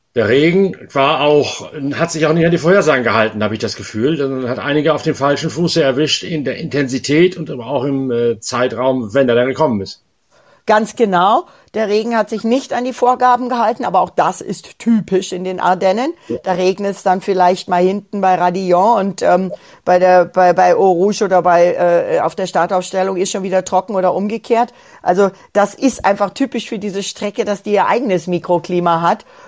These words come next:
Speaker 2: Und es war wirklich so, dass man, äh, bei all diesen hochtechnischen Vorkehrungen, die die Formel eins hat,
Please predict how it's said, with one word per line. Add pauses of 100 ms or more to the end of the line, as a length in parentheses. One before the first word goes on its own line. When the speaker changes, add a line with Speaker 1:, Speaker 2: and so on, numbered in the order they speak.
Speaker 2:
Und
es
war
wirklich
so,
dass
man, (340)
äh,
bei
all
diesen (160)
hochtechnischen
Vorkehrungen,
die
die
Formel
eins
hat,